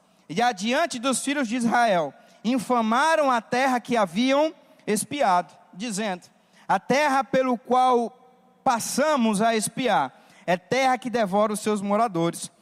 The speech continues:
E todo o povo que vimos nela são homens de grande estatura. Também vimos ali gigantes, os filhos de Anak, são descendentes de gigantes.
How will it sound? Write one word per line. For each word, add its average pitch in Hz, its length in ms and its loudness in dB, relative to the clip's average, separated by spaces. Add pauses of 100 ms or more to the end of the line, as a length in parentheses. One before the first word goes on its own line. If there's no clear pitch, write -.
(280)
E 214 80 2
todo 311 420 2
o 254 40 -4
povo 226 420 2
que 226 160 -4
vimos 254 320 2
nela 196 400 0 (300)
são 220 320 0
homens 311 540 2
de 220 100 -2
grande 214 680 0 (280)
estatura. 208 680 0 (420)
Também 214 320 0
vimos 254 300 2
ali 240 240 2
gigantes, 254 680 -2 (260)
os 196 220 0
filhos 269 280 4
de 240 120 2
Anak, 233 500 0 (260)
são 233 200 -4
descendentes 233 580 -2
de 214 140 0
gigantes. 196 560 0